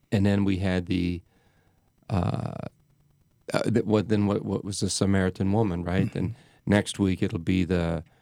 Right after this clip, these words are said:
Speaker 1: which I, I love the gospel, the man born blind. Uh, and then, uh, and then the week after that will be, I think, the, uh, uh, the encounter that Jesus has with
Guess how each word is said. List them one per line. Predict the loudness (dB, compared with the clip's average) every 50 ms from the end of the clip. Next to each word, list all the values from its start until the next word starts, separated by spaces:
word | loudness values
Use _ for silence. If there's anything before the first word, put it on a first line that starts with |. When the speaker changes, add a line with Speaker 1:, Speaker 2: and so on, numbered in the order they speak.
| _ _ -8
Speaker 1:
which | 0 2 4
I, | 4 4 4
I | 2
love | 2 2 0
the | 0 -2
gospel, | -2 0 0 0 -2 -2 -4 -4 -4 -2
the | -2 0
man | 0 2 2 2 2 0 0 -2 -6 _ _ _ _ _ _ -2
born | 0 0 2 2 0 0
blind. | 0 0 0 0 0 0 0 -2 -4 -4 -6 -8 -10 -14 _ _ _ _ _ _ _ _ _ _ _ _ _ _
Uh, | -2 0 0 2 2 0 -2 -2 -2
and | 0 2 2
then, | 4 4 2 2
uh, | 0 -2 -2
and | -2 0 0
then | 2 2
the | 2
week | 2 0 0 0 0
after | -2 0 0 -2 0
that | 0 0 -2 -2 -4
will | -6 -6
be, | -4 -4 -2 -2 -2
I | -4
think, | -4 -4 -4 -4 -4 -4
the, | -2 -2 0 0 0 -2
uh, | -2 -2 -4 -6 -6 -10 _ _ _ _ _ _ _ _ _ _ _ _ -10 -4
uh, | -2 -2 -2 0 -2 -2 -4 -4 -6 -8 -10 -12 _ _ _ _ _ -18
the | -8 -4 -2 0 0 0 0 0 -2 -4 -8 -12 _ _ _
encounter | -2 -2 -2 -4 -2 0 2 4 4 4 2 2 0 -2 -4 -8 -12 _ _ _ _ _ _ _ _ _ _ _ _ _ _ _ _ _ _ -2
that | 2 2 4 4 2 0 -4 -8 -4
Jesus | 0 2 2 2 2 0 -4 -4 -2
has | 0 0 2 2 2 0 -2 -4 -2
with | 0 2 2 2 2 0 -2